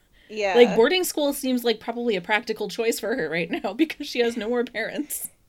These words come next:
Speaker 1: Yeah, that's what <laughs> I was thinking. Like, why, why are you coming back? But maybe we'll learn more about that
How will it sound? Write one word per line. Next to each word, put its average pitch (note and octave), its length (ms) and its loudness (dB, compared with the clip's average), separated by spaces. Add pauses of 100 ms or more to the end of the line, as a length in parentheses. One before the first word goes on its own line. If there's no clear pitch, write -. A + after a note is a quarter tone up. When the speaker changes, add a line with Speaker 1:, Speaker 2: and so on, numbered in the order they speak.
(240)
Speaker 1:
Yeah, B3+ 320 2
that's A3+ 260 -2
what A#3 120 -2
<laughs> - 0 -
I - 80 -2 (160)
was - 100 -16
thinking. G3+ 500 -8
Like, G3+ 220 -6
why, G3 520 -4 (120)
why G3 200 -2
are G3+ 60 0
you G3+ 140 -6
coming F#3 340 -6
back? D#3+ 380 -6
But F3+ 200 -4
maybe G#3 260 -4
we'll F3 300 -8 (200)
learn F3 300 -10
more D#3+ 200 -10
about - 280 -12
that - 300 -10